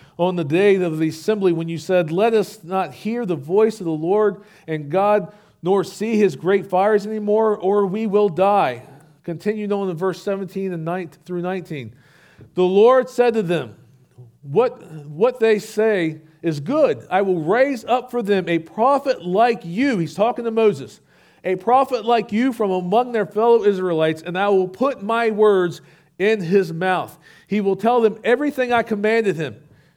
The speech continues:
What does Jesus say about the stuff that he tells us? It, it comes straight from the Father, but the Father has told me what the Father has revealed to me. That's where I'm, that's what I'm sharing with you.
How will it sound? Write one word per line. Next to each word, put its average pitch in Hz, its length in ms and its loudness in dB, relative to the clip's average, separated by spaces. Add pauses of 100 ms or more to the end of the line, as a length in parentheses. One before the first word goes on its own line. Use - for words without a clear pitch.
(180)
What 247 160 -4
does 208 140 -10
Jesus 196 300 -6
say 170 140 0
about 151 260 0
the 147 60 -14
stuff 220 280 -2
that 185 80 -4
he 196 140 -4
tells 185 340 -4
us? 113 140 -12
It, 156 160 -14
it 165 160 -8
comes 165 200 -8
straight 202 360 -2
from 190 100 -12
the 175 80 -6
Father, 185 360 -2
but 147 120 -10
the 147 60 -12
Father 196 380 -2
has 160 120 -6
told 196 260 -2
me 190 80 -2
what 156 100 -8
the 143 60 -16
Father 175 320 -2
has 135 120 -10
revealed 196 360 2
to 214 60 -8
me. 208 180 0
That's 175 280 -4
where 175 200 -2
I'm, 175 180 -4 (200)
that's 170 200 -6
what 180 140 0
I'm 175 120 -2
sharing 190 420 -4
with 123 160 -10
you. 113 100 -10